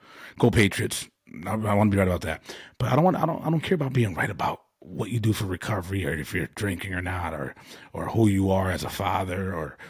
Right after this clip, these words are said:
who you are as a person. I don't care about that. I don't wanna be right anymore. I wanna be free.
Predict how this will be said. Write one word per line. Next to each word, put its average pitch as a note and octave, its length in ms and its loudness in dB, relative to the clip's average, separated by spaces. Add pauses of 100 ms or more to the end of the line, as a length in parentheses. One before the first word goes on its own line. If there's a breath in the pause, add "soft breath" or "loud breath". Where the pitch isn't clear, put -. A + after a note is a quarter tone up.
who A#2 140 4
you G#2+ 140 4
are G2 100 4
as F#2 100 -2
a - 60 -10
person. G2+ 400 -6
I A2+ 60 -4
don't C#3 140 -6
care B2 200 -8
about - 260 -12
that. - 220 -12 (1040 soft breath)
I - 60 -6
don't C3 80 0
wanna D#3 120 4
be D3 120 2
right C3+ 180 0
anymore. E2 280 -4
I - 40 -4
wanna A#2+ 160 2
be D3 120 4
free. - 380 -4